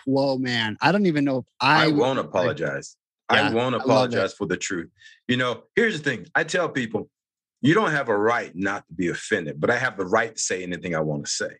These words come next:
Speaker 2: It's protected under the Constitution. And for those out there who don't understand what the Constitution is, it wa-, it's what gives you the freedom that you have in this country.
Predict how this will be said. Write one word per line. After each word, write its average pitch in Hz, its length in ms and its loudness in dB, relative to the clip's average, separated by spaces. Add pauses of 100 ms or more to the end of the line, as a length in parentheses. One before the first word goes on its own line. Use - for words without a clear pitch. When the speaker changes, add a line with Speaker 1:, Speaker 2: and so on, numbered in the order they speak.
(220)
Speaker 2:
It's 117 120 -2
protected 113 560 -4
under 95 180 -2
the 78 100 -4
Constitution. - 760 -8 (340)
And 135 120 0
for 135 120 0
those 160 320 2
out 139 180 -2
there 139 160 0
who 131 80 0
don't 120 260 0
understand 110 380 -2
what 95 100 -10
the 90 60 -12
Constitution 98 760 -4
is, 104 320 -4 (1000)
it 156 80 4
wa-, 165 300 2
it's 151 160 -4
what 139 220 -2
gives 151 300 -2
you 151 80 -2
the 123 100 -4
freedom 135 540 -2 (160)
that 113 200 2
you 127 80 -4
have 110 280 0
in 98 80 -6
this 98 140 -4
country. 87 440 -8